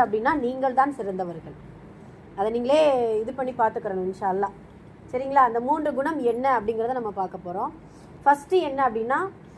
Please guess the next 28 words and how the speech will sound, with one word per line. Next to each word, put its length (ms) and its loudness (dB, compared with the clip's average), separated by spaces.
மன்னித்தல். 640 0
ரொம்ப 160 -4
பெரிய 280 0
டாஸ்க்கு. 480 -2
மன்னித்தல்ங்கிறது 840 -2
சாதாரணமா 720 4
வந்து 280 -2
யாருமே 480 2
இது 120 -6
பண்ணவே 360 -2
முடியாது. 400 0
"நீ 120 -2
அன்னைக்கு 400 -4
சொன்னல்ல, 460 0
அதை 140 -4
நான் 140 -2
அப்படி 160 -4
மறப்பேனா? 560 2
இறந்தால் 480 4
நான் 100 -2
என்ன 140 -4
செய்ய 200 -6
மாட்டேன்." 360 -4
பெரியவங்களாம் 440 2
அப்படிதான் 300 -4
சொல்லி 120 -6
என்ன 160 -4
செய்வாங்க? 400 -6